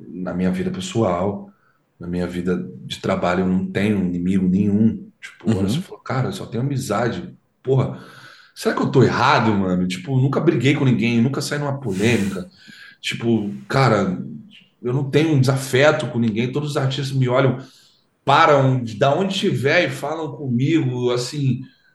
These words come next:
Speaker 1: é uma parada que eu construí muito tempo, isso, sabe? Essa pessoa, esse ser, mano. Porque, querendo ou não, você se constrói, né?
Speaker 2: Total,
Speaker 1: E
Speaker 2: total.
Speaker 1: eu passei por tanta coisa que me obrigou a,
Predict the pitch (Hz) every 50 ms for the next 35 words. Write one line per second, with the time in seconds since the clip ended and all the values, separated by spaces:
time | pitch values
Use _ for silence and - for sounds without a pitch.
0 | _ _ _ _ _ _ _ _ - - - - 120 131 139 143 139 151 156 147
1 | 151 151 165 - - - 165 160 160 - 160 143 - - 170 160 160 156 156 151
2 | 139 139 135 - - - 139 139 139 127 - - 92 90 90 90 90 87 82 -
3 | - - - 92 90 90 92 90 92 - - - - 104 - - - - - 107
4 | 101 95 92 90 - 90 - - - - 104 104 98 92 90 82 82 80 78 78
5 | - - 127 - - 131 131 131 131 120 120 127 131 135 - - - - - -
6 | 208 226 - - - 139 131 135 156 151 120 107 101 98 - - - - _ _
7 | _ _ - - - - - - - 92 90 90 90 98 113 139 135 - 110 110
8 | 113 110 110 110 110 110 107 107 117 117 - 156 147 - 156 131 139 147 135 -
9 | 156 185 180 185 180 185 156 165 160 151 151 147 139 - - 151 147 147 143 143
10 | 143 139 139 139 135 110 101 107 117 135 151 160 147 104 101 98 92 90 - -